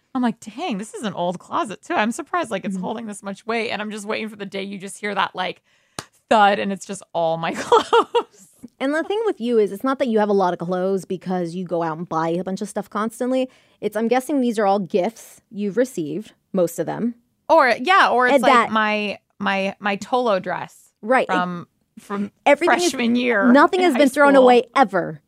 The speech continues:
Speaker 2: So all the stuff you have has been accumulated over the course of, what, fifteen plus years?
Speaker 1: Perhaps.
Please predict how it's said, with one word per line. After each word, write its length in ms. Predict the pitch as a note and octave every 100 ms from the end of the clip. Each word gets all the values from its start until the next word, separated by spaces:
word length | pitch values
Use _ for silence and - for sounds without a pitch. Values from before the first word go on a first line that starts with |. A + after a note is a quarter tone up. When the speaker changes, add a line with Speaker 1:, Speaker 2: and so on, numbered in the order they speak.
| _
Speaker 2:
So 360 | - - A3 -
all 260 | - B3
the 80 | C4+
stuff 200 | - B3+ B3
you 100 | A#3
have 240 | B3+ B3+
has 120 | G#3+ F#3
been 120 | G3+
accumulated 560 | - C4 B3 G#3 G3+ F#3
over 200 | F#3 F#3+
the 100 | F3
course 360 | - G#3+ G3+
of, 100 | F#3
what, 200 | D#3+ D#3+ -
fifteen 500 | A#3 A#3 B3 A#3 A3+
plus 260 | G3+ F3 -
years? 440 | D3+ - - - _ _ _ _ _ _
Speaker 1:
Perhaps. 720 | F4+ - E3 - - _ _